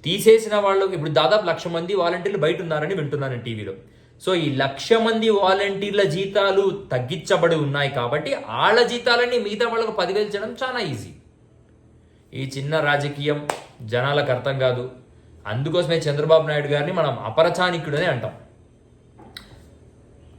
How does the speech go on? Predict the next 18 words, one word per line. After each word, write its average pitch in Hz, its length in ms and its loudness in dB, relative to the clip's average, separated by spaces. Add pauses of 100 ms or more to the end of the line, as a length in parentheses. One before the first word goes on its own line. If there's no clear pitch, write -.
(100)
అది 151 140 4 (100)
ఆయన 151 220 4
అదృష్టమో 165 500 2 (640)
విధో 151 260 6 (160)
తెలియదు, 143 340 0
కానీ 175 180 2 (680)
అన్నీ 214 340 0 (120)
సహకరిస్తున్నాయి 156 680 2
ఆయనకి. 98 300 -10 (1300)
కానీ 180 260 4 (880)
కష్టానికి 196 640 2 (400)
ఖచ్చితంగా 196 720 2 (220)
ఎప్పటికైనా 208 500 4 (120)
సహకారం 170 420 2 (180)
ప్రకృతి 156 380 -2
అందిస్తుంది. 113 460 -8 (1120)
Let's 190 300 4
see 220 140 0